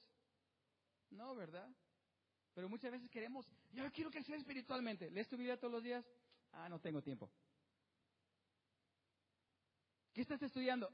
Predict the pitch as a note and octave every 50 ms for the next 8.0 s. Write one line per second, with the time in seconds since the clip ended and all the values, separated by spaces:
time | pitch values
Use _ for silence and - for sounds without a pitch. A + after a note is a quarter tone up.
0 | - - G#3 G3+ G#3+ G#3 - G#3 F#3+ E3+ D#3 - - - - - - _ _ _
1 | _ _ _ _ _ _ _ _ _ _ _ _ _ _ _ _ _ _ _ _
2 | _ _ _ _ _ _ _ - A3+ B3+ B3+ A#3+ A#3 A3 G#3 G#3+ A3 A3 A3 A3
3 | G#3 G#3+ A#3 B3+ - - - G#3+ G3+ E3+ G3+ G3+ F#3 D#3 C3 - - - - -
4 | - _ _ _ _ _ _ _ _ _ _ _ _ _ _ _ _ _ _ -
5 | C4 B3+ - D4 C#4+ D#4 D4+ C4+ D4+ C4+ C4+ A#3+ G#3 - - - - - A3 G#3+
6 | - C#4 C#4+ C#4 C4+ B3+ B3 B3 B3 A#3+ A3 G3 F#3+ G#3 A3 A3+ A3+ A3 A3+ A3
7 | G#3+ A#3 G#3 G3 G3 G#3 G#3+ G#3+ G#3 G#3+ G#3 A3 G#3+ G3+ F#3 - - C3 C3 G#2+